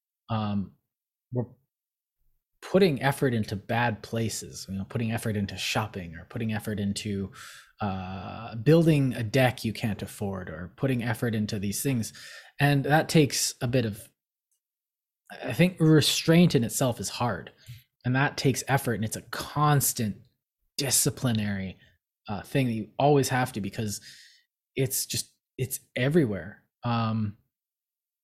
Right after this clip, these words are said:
don't eat as much. Don't drink sugar. Don't, which is kind of an addiction, but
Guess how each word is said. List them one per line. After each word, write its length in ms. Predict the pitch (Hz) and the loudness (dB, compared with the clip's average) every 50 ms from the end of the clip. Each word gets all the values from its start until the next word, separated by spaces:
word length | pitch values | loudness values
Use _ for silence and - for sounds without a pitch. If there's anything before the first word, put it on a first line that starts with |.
| _ _ _ _ _ _ _ _ - | _ _ _ _ _ _ _ _ 2
don't 260 | 135 131 143 135 - - _ _ _ _ _ _ - | 2 4 4 2 -2 -8 _ _ _ _ _ _ -2
eat 180 | 151 151 143 120 | 0 0 2 0
as 140 | 107 - - | 0 -2 -4
much. 440 | 98 87 - - - - - - _ _ _ _ - | -6 -8 -8 -14 -14 -14 -14 -14 _ _ _ _ 2
Don't 300 | 139 143 147 135 - 120 | 2 2 2 0 -2 -2
drink 300 | 127 127 127 123 - - | -2 0 0 0 -4 -6
sugar. 580 | - - - - - 156 139 113 98 73 - - - - - - - - _ _ - | -6 -4 -2 2 4 4 4 4 2 -6 -8 -16 -20 -20 -20 -20 -20 -20 _ _ -2
Don't, 260 | 135 131 131 - 110 | 0 0 0 0 -4
which 180 | 110 110 - - | -8 -6 -6 -6
is 80 | 110 | -6
kind 220 | - - 143 147 135 | -6 -4 -2 0 0
of 80 | 113 | 2
an 80 | 104 95 | 0 0
addiction, 500 | 90 92 117 110 - - - 87 87 90 | 0 0 0 0 0 -2 -6 -6 -8 -8
but 220 | - 92 87 - | -8 -10 -10 -10